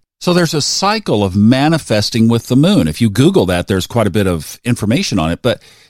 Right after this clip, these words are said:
just to touch on it here, if you follow the lunar cycle, every two weeks,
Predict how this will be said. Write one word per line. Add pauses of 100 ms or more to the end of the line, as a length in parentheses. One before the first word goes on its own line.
just
to
touch
on
it
here,
if
you
follow
the
lunar
cycle,
every
two
weeks,